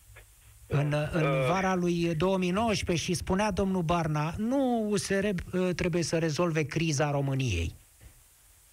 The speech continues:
Speaker 1: Exact așa. Nu
Speaker 2: Da,
Speaker 1: U S R
Speaker 2: da, da,
Speaker 1: trebuie.
Speaker 2: vreau să vă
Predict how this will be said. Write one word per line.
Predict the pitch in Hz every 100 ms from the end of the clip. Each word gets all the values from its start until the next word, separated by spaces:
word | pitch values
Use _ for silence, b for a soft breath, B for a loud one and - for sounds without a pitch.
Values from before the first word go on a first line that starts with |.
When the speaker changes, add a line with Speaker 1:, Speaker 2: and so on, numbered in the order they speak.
| - -
Speaker 1:
Exact | - 151 147 170
așa. | 156 135 120 - - - - - _
Nu | 165 240
Speaker 2:
Da, | 214
Speaker 1:
U |
S | 156 -
R |
Speaker 2:
da, | 156
da, | 165 151
Speaker 1:
trebuie. | -
Speaker 2:
vreau | 233 233 -
să | - 202 196 196 202 202
vă | 170